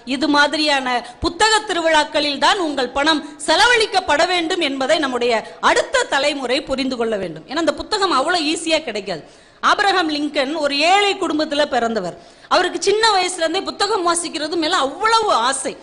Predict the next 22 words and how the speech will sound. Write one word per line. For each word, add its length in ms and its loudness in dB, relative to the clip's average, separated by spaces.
அவ்வளவு 500 2
கனவு, 360 0
அவ்வளவு 400 2
லட்சியம். 460 -4
ஆனா 160 2
புத்தகம் 380 -2
வாசிக்க 320 -2
ஆசை 300 0
இருக்காது. 340 -4
அவர் 200 2
என்ன 100 4
பண்ணுவார், 420 0
தூரத்து 540 4
ஊர்ல 280 -2
இருக்கிற 280 -4
ஒரு 220 -4
பெரியவர்ட்ட 600 0
புத்தகம் 440 -2
இரவல் 440 2
வாங்கிட்டு 360 -4
வந்து 140 -8
படிப்பார். 440 -4